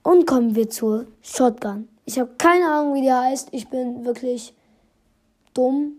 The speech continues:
in Sachen O-G-Waffen. Und, äh, ja. Diese Shotgun ist ziemlich nice. Macht irgendwie hundertneunzehner Headshot von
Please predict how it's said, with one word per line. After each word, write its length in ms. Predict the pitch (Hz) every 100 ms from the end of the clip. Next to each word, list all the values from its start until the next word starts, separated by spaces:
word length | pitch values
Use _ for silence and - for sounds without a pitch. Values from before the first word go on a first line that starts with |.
| _ _ _ -
in 120 | 240
Sachen 360 | 233 233 254
O-G-Waffen. 880 | 240 233 214 240 233 247 247 294 339 349 _ _ _ _ _ _ _ _ _ _ -
Und, 480 | 254 262 262 247
äh, 80 | -
ja. 240 | 247 208 220 _ _ _ _ _ -
Diese 260 | 277 277 320
Shotgun 440 | 320 370 359 370
ist 320 | 330 - -
ziemlich 460 | - 330 415 427 -
nice. 540 | 262 294 370 381 - - - - -
Macht 480 | 254 277 - - -
irgendwie 500 | 285 285 262 269 254
hundertneunzehner 1040 | 294 320 311 294 247 269 294 - 277 262
Headshot 640 | 220 254 269 - 285 277
von 500 | - 254 240 233 240